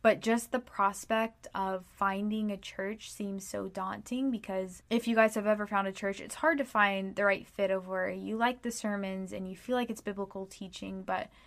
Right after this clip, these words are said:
you like the people and you feel like you connect with them and it's a convenient time. It's not too far away. Like, there are all these different factors. And so a lot of times it can just be easier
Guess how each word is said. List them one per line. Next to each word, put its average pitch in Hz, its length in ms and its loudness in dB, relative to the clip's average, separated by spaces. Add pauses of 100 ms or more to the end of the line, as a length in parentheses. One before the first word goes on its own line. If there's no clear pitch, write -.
(280)
you 226 160 2
like 277 240 10
the 254 80 4
people 208 600 2
and 202 260 -2
you 202 60 -6
feel 262 240 4
like 254 120 0
you 240 80 2
connect 202 640 -2
with 196 180 -4
them 190 520 0
and 208 100 -2
it's 208 140 -2
a 226 60 0
convenient 254 520 2
time. 190 300 0
It's - 140 -8
not - 180 0
too 214 140 -6
far 202 220 2
away. 202 260 0
Like, 202 140 -4
there 208 160 6
are - 120 2
all 214 300 6
these 202 160 -2
different 190 320 -6
factors. 240 640 -2 (580)
And 233 160 8
so 220 160 6
a - 20 4
lot 233 180 8
of 269 40 2
times 233 260 4
it 214 60 -2
can 208 140 -4
just 196 180 -6
be 208 80 -6
easier 196 640 -2